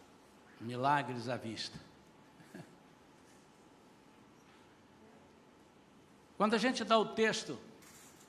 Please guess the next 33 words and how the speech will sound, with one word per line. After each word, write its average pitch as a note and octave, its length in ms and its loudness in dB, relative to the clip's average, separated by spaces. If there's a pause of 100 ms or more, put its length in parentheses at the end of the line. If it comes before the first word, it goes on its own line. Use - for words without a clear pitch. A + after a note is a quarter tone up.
(300)
segundo F3+ 400 -2
Reis F3+ 280 2
quatro, D#3+ 320 4
um, F3+ 140 0
sete, - 460 0 (2000)
aqueles G3+ 320 -2
que F#3+ 120 -8
são F#3+ 280 0
irmãos E3+ 360 0
em D3+ 120 2
Cristo, F#3 300 -2
aqueles D3+ 220 -6
que - 80 -18
têm E3+ 100 -4
o D#3 100 0
hábito D3+ 300 2
de C3+ 100 -8
ler C#3+ 220 -2
a C3+ 60 0
Bíblia D3 300 -2
e - 20 -12
conhecem D3 380 -4
a - 20 -6
história, F3+ 340 -2
já D3+ 140 -2
sacam - 760 -2
logo D#3+ 240 0
o D3 60 -12
que E3 100 -16
a C3+ 100 -12
gente C3+ 200 -8
vai B2+ 100 -6
falar. - 320 -14